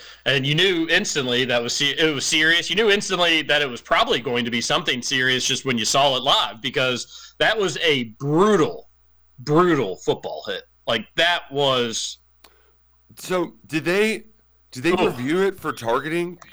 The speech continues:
Speaker 2: 'Cause I, I only saw one replay after the game, and I couldn't,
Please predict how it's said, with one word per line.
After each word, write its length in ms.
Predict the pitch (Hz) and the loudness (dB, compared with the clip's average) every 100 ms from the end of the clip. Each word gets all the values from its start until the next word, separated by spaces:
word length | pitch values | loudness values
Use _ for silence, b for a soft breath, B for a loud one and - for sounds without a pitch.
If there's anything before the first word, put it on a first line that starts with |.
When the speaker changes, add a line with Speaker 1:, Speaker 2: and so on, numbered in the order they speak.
| - | -10
Speaker 2:
'Cause 280 | 127 120 110 - | -6 -6 -4 0
I, 160 | 143 | 0
I 160 | - 131 | 2 2
only 200 | 190 226 | 2 0
saw 260 | - 170 147 | 0 2 2
one 240 | 131 135 | 2 0
replay 480 | 117 120 123 123 120 | -2 -4 -2 0 2
after 260 | 107 104 | 0 -2
the 100 | 110 | -10
game, 460 | 87 90 95 104 123 - B B B B | -6 -4 -2 -4 -6 -12 B B B B
and 180 | 127 123 | -4 0
I 80 | 120 | 0
couldn't, 580 | 123 190 202 185 156 | 0 -2 -2 -2 -6